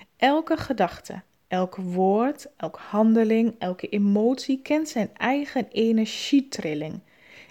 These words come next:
Energiefrequentie wordt dat ook wel genoemd. Alles trilt op een bepaalde frequentie.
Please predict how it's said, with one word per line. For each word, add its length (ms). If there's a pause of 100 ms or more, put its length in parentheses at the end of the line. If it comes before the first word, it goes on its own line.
Energiefrequentie 1300
wordt 180
dat 160
ook 120
wel 160
genoemd. 480 (460)
Alles 520
trilt 560
op 180
een 140
bepaalde 720
frequentie. 960